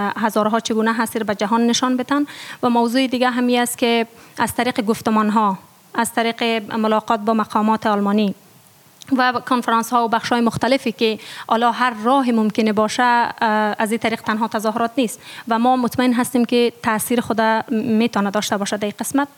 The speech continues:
که پیشتر هم یک بخش یاد کردم. خب، در بخش اول که من پیشتر هم یاد کردم، اه، تاثیر خود می‌تونه داشته باشه، تنها تظاهرات اقدام نیست.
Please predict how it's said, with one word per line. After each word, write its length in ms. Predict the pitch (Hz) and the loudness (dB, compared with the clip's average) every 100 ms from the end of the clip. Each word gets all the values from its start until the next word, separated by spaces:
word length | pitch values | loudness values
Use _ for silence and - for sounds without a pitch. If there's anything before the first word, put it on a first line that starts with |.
| - | -12
که 60 | |
پیشتر 340 | - 226 - 220 | -4 -2 0 0
هم 260 | 220 226 | 0 0
یک 140 | 220 208 | 0 -2
بخش 240 | 208 208 | -2 -4
یاد 180 | 196 196 | -8 -10
کردم. 300 | - 220 - - 110 - - - | -16 -14 -14 -14 -20 -20 -18 -6
خب، 180 | 269 240 - | -4 -4 0
در 160 | 254 | 0
بخش 280 | 247 311 - | 0 -2 2
اول 340 | 294 247 269 | 2 2 0
که 320 | 269 269 254 247 | 0 2 2 2
من 160 | 240 | 0
پیشتر 320 | 240 233 - 240 | 0 0 0 0
هم 160 | 233 | 2
یاد 240 | 226 269 - | 2 0 0
کردم، 360 | 220 208 254 311 277 311 | -4 0 -2 -2 -6 -8
اه، 320 | 208 202 196 | -8 -8 -6
تاثیر 300 | - 233 277 | -4 -4 -4
خود 200 | 262 254 | -4 -4
می‌تونه 340 | 247 254 254 240 | -2 -2 -2 -2
داشته 300 | 226 - 247 | -4 -4 -4
باشه، 220 | 240 240 | -4 -6
تنها 300 | 240 220 233 | -6 -6 -6
تظاهرات 540 | 240 214 214 226 233 | -4 -2 -2 -4 -6
اقدام 260 | 233 - 226 | -6 -4 -2
نیست. 320 | 226 214 - | -2 -4 -6